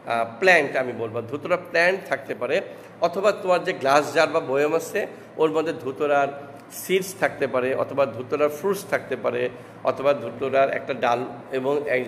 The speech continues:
ডালটার সাথে কিছু fruits and, আহ, flowers এগুলা থাকতে পারে। এইটা হয়তো টেবিলে রাখবে, তুমি ওটা ধরবা, এইবার কীভাবে ধরতে হয় সেটা দেখবে না, যে এইভাবে তুমি ধরো, প্ল্যান্টটা ধরবা অথবা জারটা তুমি ধরবা।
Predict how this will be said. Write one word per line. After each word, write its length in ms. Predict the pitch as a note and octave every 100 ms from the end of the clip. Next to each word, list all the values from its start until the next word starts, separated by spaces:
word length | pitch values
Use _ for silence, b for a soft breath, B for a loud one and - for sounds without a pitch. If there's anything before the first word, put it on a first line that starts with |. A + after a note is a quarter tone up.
| G#2
ডালটার 300 | C3 B2+ C#3+
সাথে 220 | C#3 C3+
কিছু 240 | C3+ D#3+ D3
fruits 300 | D3 F3 F#3+
and, 200 | C3+ C3+ F#3+ - B B B
আহ, 540 | B2 A#2+ A#2+ B2 A#2+ -
flowers 600 | C#3+ C#3 C#3+ D#3+ D#3+ - - - - -
এগুলা 200 | D3 C3+
থাকতে 380 | C#3+ C#3+ - B2+ A2+
পারে। 180 | G#2+ A2+
এইটা 240 | C#3+ D3+
হয়তো 180 | C#3+ D3+
টেবিলে 360 | C3+ B2+ B2+
রাখবে, 300 | A#2 A2+ B2 -
তুমি 140 | G#3 F#3
ওটা 160 | D#3 C#3 -
ধরবা, 440 | B2+ B2 A2+ A2+ A2+ B B -
এইবার 220 | B2+ A#2+ -
কীভাবে 240 | D3 C3
ধরতে 360 | C3 A#2 A2+ A#2
হয় 160 | A#2+
সেটা 360 | C3+ - A2+ A2+ - A#2
দেখবে 260 | A#2+ G#2 A#2
না, 160 | D3+ - C3+
যে 80 | D#3+
এইভাবে 360 | E3 C3 A#2
তুমি 160 | A#2 B2+ G#2+
ধরো, 220 | A2+ B2+ B B -
প্ল্যান্টটা 340 | C#3 B2+ B2+
ধরবা 340 | C3+ A#2+ A#2+ B2+
অথবা 260 | A#2 A#2+
জারটা 400 | B2 A#2+ A2 -
তুমি 200 | A#2 A#2+ G#2+
ধরবা। 320 | A2 G2+ -